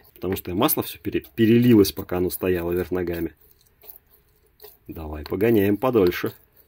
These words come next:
Работает как у фу-, как в лучших, <laughs> как в лучших традициях отдельных демпферов блокировки от Fox. Ну, то бишь, не работает. За два края поддеваем. А, ну да, здесь есть ограничитель,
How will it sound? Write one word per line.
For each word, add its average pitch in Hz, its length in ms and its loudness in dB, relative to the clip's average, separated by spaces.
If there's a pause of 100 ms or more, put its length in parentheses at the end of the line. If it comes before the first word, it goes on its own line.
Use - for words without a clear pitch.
Работает 87 480 0
как - 180 -6
у 95 40 -6
фу-, - 180 -14 (100)
как - 180 -6
в 107 40 -2
лучших, 120 380 4
<laughs> - 40 -20
как 107 160 -4
в - 760 -2
лучших 151 280 8
традициях 120 680 0
отдельных 113 460 4 (200)
демпферов 104 640 6
блокировки 101 540 4
от 98 100 0
Fox. 120 480 2
Ну, 117 160 6
то - 160 0
бишь, 95 240 -2
не 95 160 2
работает. 113 640 6 (1200)
За 98 180 -12
два 73 160 -10
края 73 320 -8
поддеваем. 87 720 -6 (800)
А, 120 340 4
ну 131 140 2
да, 98 300 2
здесь 104 320 -4
есть 110 200 0
ограничитель, 113 680 2